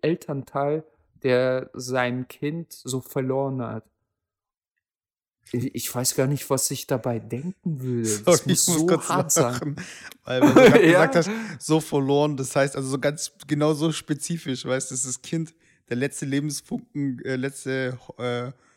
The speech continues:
Speaker 2: Hoffnungsfunken hier
Speaker 1: <laughs>
Speaker 2: irgendwie, dass der Home Run wäre und dass der Home Run nicht geschafft wurde und dann so gestorben ist. Aber ich weiß, was du
Speaker 1: Ich
Speaker 2: meinst,
Speaker 1: ke-
Speaker 2: dass man einfach ein Kind hat, was
Speaker 1: Ja,
Speaker 2: einfach,
Speaker 1: und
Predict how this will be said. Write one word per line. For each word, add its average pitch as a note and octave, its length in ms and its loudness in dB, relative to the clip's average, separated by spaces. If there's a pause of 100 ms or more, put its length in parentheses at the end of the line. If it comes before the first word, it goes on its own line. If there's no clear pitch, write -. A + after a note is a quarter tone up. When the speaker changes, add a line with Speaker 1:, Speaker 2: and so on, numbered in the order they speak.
(320)
Speaker 2:
Hoffnungsfunken - 1400 -6
hier - 200 4
Speaker 1:
<laughs> - 0 -
Speaker 2:
irgendwie, D#3 540 4
dass C#3 320 -4
der C3+ 180 2
Home E3+ 240 2
Run D3+ 200 0
wäre C#3+ 220 2
und C3+ 120 -2
dass C3 120 -8
der C3 140 -2
Home D3 160 0
Run C#3+ 80 2
nicht C#3+ 140 -6
geschafft - 420 -8
wurde C3 160 -6
und A#2 60 -4
dann B2 160 -4
so C3 80 -6
gestorben B2+ 480 -6
ist. - 200 -14 (800)
Aber A#2 240 -2
ich C3 80 -2
weiß, E3 160 6
was C3+ 100 -2
du A2 80 0
Speaker 1:
Ich - 0 -
Speaker 2:
meinst, A#2+ 300 0
Speaker 1:
ke- - 20 -8
Speaker 2:
dass C3 160 -6
man B2+ 120 -2
einfach C3 340 -6
ein C3 180 -8
Kind C#3 260 -6
hat, B2 220 -4 (400)
was A#2+ 400 -4
Speaker 1:
Ja, D#3+ 180 8
Speaker 2:
einfach, B2+ 80 0
Speaker 1:
und E3+ 180 -2